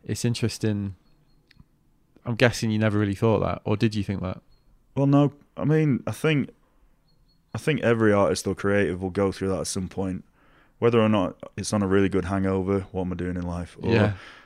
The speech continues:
Speaker 2: whether or not it's just, like, you've had a shit, shit time or something's happened, you're going, "God, should I ch-," I think every artist goes through that at some point.
Speaker 1: Yeah.
Speaker 2: You know, you're only human, you know.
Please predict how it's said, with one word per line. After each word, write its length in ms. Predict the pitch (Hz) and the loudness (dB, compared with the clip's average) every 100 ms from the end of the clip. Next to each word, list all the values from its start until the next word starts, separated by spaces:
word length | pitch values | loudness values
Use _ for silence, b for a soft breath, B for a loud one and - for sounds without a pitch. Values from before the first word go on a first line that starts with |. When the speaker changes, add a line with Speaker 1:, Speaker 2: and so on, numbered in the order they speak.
| B | B
Speaker 2:
whether 260 | 104 104 107 | 0 4 4
or 100 | 104 | 4
not 220 | 101 87 | 2 2
it's 120 | 90 | -2
just, 240 | - 98 98 | -4 -4 -2
like, 120 | 95 | 0
you've 80 | 95 | 0
had 100 | 92 | 0
a 40 | |
shit, 300 | 87 - 104 - - | -2 -2 -2 -4 -14
shit 440 | - - - 95 | -10 -4 -2 -2
time 360 | - 101 101 98 | -2 0 2 2
or 100 | 92 | -2
something's 420 | - 104 98 92 | -2 -6 -4 -4
happened, 300 | 95 87 92 | -4 -4 -6
you're 60 | 92 | -6
going, 140 | 90 85 | -6 -6
"God, 260 | 95 95 | -4 -4
should 160 | - 95 | -4 -4
I 60 | |
ch-," 120 | 92 - b b b b | -4 -10 b b b b
I 40 | |
think 220 | - 139 - | -4 -4 0
every 280 | 107 107 | 2 4
artist 280 | 104 90 - | 4 2 0
goes 240 | 101 95 - | -2 -2 -2
through 120 | 98 | 0
that 240 | 92 - | 0 -2
at 160 | 85 - | -6 -8
some 260 | - 95 85 | -6 -6 -6
point. 340 | 90 95 113 - | -6 -6 -8 -8
Speaker 1:
Yeah. 200 | 120 110 - 101 | -2 -2 -2 -4
Speaker 2:
You 100 | 92 | -2
know, 120 | 87 | -2
you're 180 | 90 98 | 0 0
only 180 | 98 | -2
human, 460 | 90 92 95 90 87 - _ _ _ | -4 -4 -4 -4 -6 -14 _ _ _
you 140 | 95 90 | -10 -6
know. 200 | 90 | -6